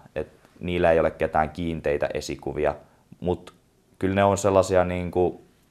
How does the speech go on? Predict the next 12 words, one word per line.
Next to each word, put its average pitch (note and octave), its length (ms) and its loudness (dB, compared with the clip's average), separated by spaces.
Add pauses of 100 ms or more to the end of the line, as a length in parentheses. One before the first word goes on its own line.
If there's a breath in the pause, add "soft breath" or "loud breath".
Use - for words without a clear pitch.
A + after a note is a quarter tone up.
(160)
ö, F2 280 6
arkkityyppejä D#2+ 960 2 (1120 soft breath)
ihmis-, F2 580 -4 (280)
tällaista F#2+ 300 2
niinku F#2 220 -6 (460)
persoonista, D#2+ 760 2
mitä D#2+ 280 0
löytyy F2 440 2
jokaisen D#2 540 2
yläasteluokalta. D2 1300 0 (960 soft breath)
Ö, D2+ 300 4
joten D#2+ 460 0